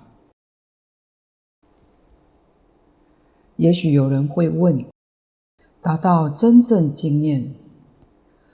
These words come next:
真正静念是离心不乱，明心见性，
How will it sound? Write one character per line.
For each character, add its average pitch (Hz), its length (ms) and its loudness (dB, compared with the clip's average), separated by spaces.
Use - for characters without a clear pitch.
真 233 320 8
正 240 260 4
静 175 160 0
念 165 180 2
是 156 180 -6
离 135 400 -2
心 233 420 0
不 131 100 -6
乱， 135 300 -4
明 160 260 -2
心 240 480 4
见 147 280 -2
性， 139 340 -6